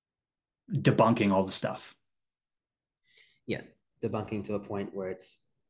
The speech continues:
Speaker 2: just myth busting the entire time. I think, um, that might not be, uh, lead people to, I guess, actionable steps and things that they can try out that might be different,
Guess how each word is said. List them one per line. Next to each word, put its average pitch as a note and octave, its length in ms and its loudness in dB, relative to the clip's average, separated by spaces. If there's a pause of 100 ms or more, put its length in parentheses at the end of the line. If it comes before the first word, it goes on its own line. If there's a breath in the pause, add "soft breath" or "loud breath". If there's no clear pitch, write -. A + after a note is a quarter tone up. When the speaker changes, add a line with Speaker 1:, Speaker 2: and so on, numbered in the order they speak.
(140)
Speaker 2:
just - 360 -6 (280)
myth G#2 180 -4
busting F2+ 440 -6 (100)
the G2+ 60 -4
entire F#2 500 -6 (160)
time. E2+ 400 -8
I - 40 -18
think, E2 180 -12 (460)
um, E2 200 -10 (680 soft breath)
that - 260 -10 (360)
might G#2+ 140 -8
not F#2+ 120 -10
be, G2 200 -2
uh, F2+ 320 -8 (380)
lead B2+ 220 0
people A#2 220 0
to, G#2+ 180 -4
I G2+ 60 -2
guess, G2+ 220 -4
actionable G#2+ 380 -4
steps - 480 -10 (220)
and G2 220 -8 (260)
things B2+ 240 2
that A#2+ 140 -2
they G#2 80 -4
can G2+ 160 -6
try G#2 340 0
out F#2 300 -2
that F#2+ 120 -8
might G2 140 -6
be G2 100 -6
different, F#2+ 340 -6